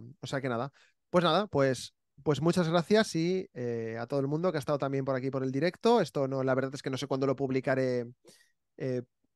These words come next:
para todo el mundo, pero, pero espero que cuando hayas escuchado esto lo hayas disfrutado. Nos vemos pronto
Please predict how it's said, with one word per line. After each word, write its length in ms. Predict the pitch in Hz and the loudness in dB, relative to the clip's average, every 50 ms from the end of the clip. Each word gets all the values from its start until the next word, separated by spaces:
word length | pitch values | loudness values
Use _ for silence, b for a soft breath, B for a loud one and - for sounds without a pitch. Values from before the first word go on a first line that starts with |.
| _ _ _ | _ _ _
para 180 | - 135 131 127 | -6 -4 -2 0
todo 140 | 143 135 | 0 0
el 80 | 135 143 | 2 2
mundo, 360 | 165 180 190 208 269 320 - _ _ _ _ _ _ _ _ _ _ _ _ _ _ _ _ _ _ | 2 2 4 4 4 2 2 _ _ _ _ _ _ _ _ _ _ _ _ _ _ _ _ _ _
pero, 680 | - 147 135 127 127 123 120 117 117 117 113 113 113 107 - | -2 0 2 2 2 2 2 0 0 -2 -2 -2 -4 -4 -6
pero 100 | 123 113 | -6 -4
espero 220 | - - 135 143 | -2 -2 -2 -2
que 100 | 135 131 | -2 -4
cuando 380 | - 120 117 117 113 110 110 101 | -4 -2 0 0 0 0 0 0
hayas 240 | 113 123 123 120 | -2 -4 -4 -6
escuchado 340 | 127 117 - 120 - - 123 | -8 -10 -10 -10 -6 -6 -6
esto 260 | 123 - - 147 127 131 | -6 -4 -6 -6 -6 -6
lo 100 | 123 123 | -6 -6
hayas 200 | 120 120 117 113 | -6 -6 -8 -10
disfrutado. 540 | 120 110 - - 123 107 - 85 - - - _ b b b b b b b b _ _ | -12 -14 -10 -10 -8 -6 -6 -8 -8 -10 -14 _ b b b b b b b b _ _
Nos 220 | 143 143 143 127 | -4 -4 -2 0
vemos 300 | 147 160 170 185 185 - | 0 0 2 0 -2 -2
pronto 560 | - 175 180 185 190 - 214 220 233 233 - | 0 0 0 0 0 2 2 2 2 2 -2